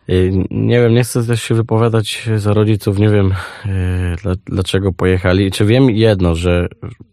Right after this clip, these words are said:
wszystko, co je-, co było motywowane w naszej rodzinie, wszystkie wydarzenia, wszystkie doświadczenia, y, to było słowo, nie?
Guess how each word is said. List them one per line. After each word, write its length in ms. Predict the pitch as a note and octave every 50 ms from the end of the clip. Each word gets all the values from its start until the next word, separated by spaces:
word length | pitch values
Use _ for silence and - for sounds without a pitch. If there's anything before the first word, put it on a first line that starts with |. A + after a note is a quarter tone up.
| _ _ _
wszystko, 460 | - - - A#2+ A2+ - - - G#2+
co 200 | F#2+ - - G#2
je-, 180 | G2+ G2+ G2+ F2+
co 120 | F2 - G2
było 240 | F#2+ G2 G2+ G2+
motywowane 640 | G2 G2 G2 G2 - G2 G2 F#2+ F#2+ G2+ G2+ G2+ G2+
w 60 | F#2+
naszej 300 | G2 F#2 F#2 - G2+ G2
rodzinie, 480 | G2 F#2+ F#2 F#2+ F#2 F2+ F2+ F2+ G2 A#2+ - _ _ _ _ _ _ - - - - - - - - - - _ _
wszystkie 540 | - - - A#2 - - - - F#2+ F#2 F2
wydarzenia, 920 | F2 F#2+ G2 F#2+ F#2 F#2+ F#2+ F2+ F2 F#2+ G2 F#2 F#2 F#2 F2+ F2 E2+ E2+
wszystkie 360 | E2 - - E2+ - - G2 F#2
doświadczenia, 920 | F#2 F2+ - - - F2+ E2 - _ - - F2+ F2 F2+ F2 F2+ G2 - - -
y, 340 | G2 G2 F#2+ F#2+ F#2+ F#2+ F#2+
to 100 | - G2
było 260 | G2 G2+ A2+ A#2+ B2
słowo, 400 | A#2+ - - C3 A#2+ G#2 G2 F2
nie? 240 | F2 F2 F#2 F#2+ G2